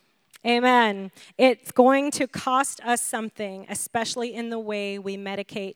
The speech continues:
pain. Okay? The first church preached the gospel amidst all kinds of cultures that promoted sexual promiscuity and immorality.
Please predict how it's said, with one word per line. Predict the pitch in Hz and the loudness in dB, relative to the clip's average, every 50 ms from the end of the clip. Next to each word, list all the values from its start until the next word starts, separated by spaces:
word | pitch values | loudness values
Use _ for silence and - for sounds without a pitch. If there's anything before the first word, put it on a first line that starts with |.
| _ - | _ -8
pain. | - 202 185 180 180 175 175 - _ _ _ _ _ _ _ _ _ _ _ _ _ _ _ _ _ _ _ _ _ _ _ _ _ _ _ _ _ _ _ _ _ _ _ _ _ _ _ _ _ _ _ _ _ _ _ _ _ _ _ _ _ _ _ _ _ _ _ _ _ _ _ _ _ _ | -8 -8 -8 -8 -14 -16 -18 -20 _ _ _ _ _ _ _ _ _ _ _ _ _ _ _ _ _ _ _ _ _ _ _ _ _ _ _ _ _ _ _ _ _ _ _ _ _ _ _ _ _ _ _ _ _ _ _ _ _ _ _ _ _ _ _ _ _ _ _ _ _ _ _ _ _ _
Okay? | - 233 220 233 254 277 277 _ _ _ _ - - - - _ _ - | -8 -4 -4 -2 -4 -4 -6 _ _ _ _ -20 -20 -20 -20 _ _ -2
The | 233 226 | -2 -2
first | - - 262 269 294 - - - | 2 4 4 4 4 4 2 4
church | 330 285 294 - | 4 4 4 2
preached | - 320 285 277 - - | -2 -2 -2 -2 -2 -2
the | 285 | 2
gospel | 254 262 262 262 - - 262 240 | 4 4 4 4 4 2 2 2
amidst | 240 240 240 233 - - | 2 0 -2 -2 -2 -6
all | 254 226 226 233 254 | 0 4 4 4 4
kinds | - - 294 262 277 269 | 4 0 -2 -2 -2 -4
of | 285 - | -8 -2
cultures | - 294 254 254 - 269 247 233 | 2 2 2 2 0 -4 -4 -4
that | 240 226 214 | -4 -6 -6
promoted | - 247 233 226 226 233 226 | -6 -4 -2 0 0 0 -2
sexual | - - 226 - - - 247 240 | -4 -8 -6 -8 -4 -4 -4 -4
promiscuity | - - 240 233 247 240 - - - 226 220 214 208 214 214 | -2 -4 -6 -4 -4 -6 -8 -6 -6 -2 -2 0 0 -2 -4
and | 170 208 214 | -6 -8 -10
immorality. | 180 208 208 202 208 202 196 190 202 202 202 190 190 190 190 196 | -8 -8 -6 -6 -6 -4 -4 -4 -4 -4 -4 -4 -6 -8 -10 -12